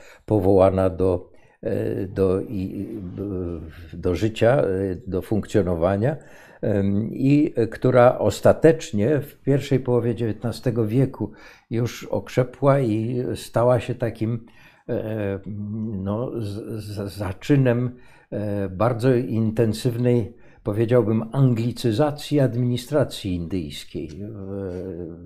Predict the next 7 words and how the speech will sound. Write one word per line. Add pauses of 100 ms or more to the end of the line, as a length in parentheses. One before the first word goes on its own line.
(320)
to,
to
bardzo
było (360)
znamienne. (640)
E, (1700)
e,